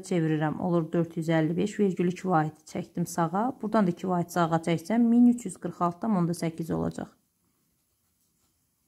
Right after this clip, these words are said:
Və bölməni yerinə yetirək. Burada yer çox getməsin deyə kənarda böldüm. İyirmi dörd çıxaq.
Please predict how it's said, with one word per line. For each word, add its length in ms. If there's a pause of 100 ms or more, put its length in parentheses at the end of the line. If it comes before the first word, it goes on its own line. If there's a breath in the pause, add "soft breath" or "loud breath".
(2750)
Və 140 (100)
bölməni 480
yerinə 320
yetirək. 480 (2000 soft breath)
Burada 200
yer 240
çox 240
getməsin 480
deyə 240
kənarda 520
böldüm. 440 (160)
İyirmi 460
dörd 580
çıxaq. 480